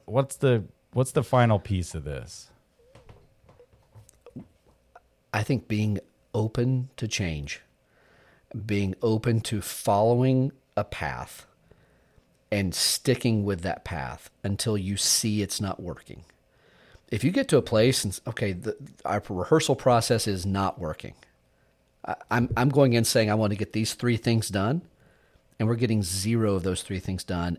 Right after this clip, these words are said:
Speaker 2: and it's happened for a week. Well, that's when you, that's when you call a, a local director or retired director, even better,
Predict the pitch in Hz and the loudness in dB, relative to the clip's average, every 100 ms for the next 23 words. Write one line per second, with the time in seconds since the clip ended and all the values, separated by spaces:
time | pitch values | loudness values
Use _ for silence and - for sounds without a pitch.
0 | - 92 87 - 95 92 87 92 90 78 | -4 -4 -4 -4 -4 -4 -4 -6 -6 -6
1 | 76 60 - - _ _ _ - _ _ | -8 -12 -18 -20 _ _ _ -20 _ _
2 | _ - 107 123 - 151 110 107 - _ | _ -6 4 4 6 4 4 2 -4 _
3 | 92 113 - 98 - - 101 107 107 - | -2 0 0 -2 -2 2 4 4 4 0
4 | - 87 - 90 90 107 - 92 90 90 | -4 -6 -4 -4 -4 -4 -4 -6 -6 0
5 | 104 127 - 135 139 82 85 - 107 107 | 2 2 4 4 4 0 -4 -4 0 2
6 | 127 120 117 113 127 113 104 98 110 127 | 2 2 2 2 0 0 0 2 4 4
7 | 143 | 2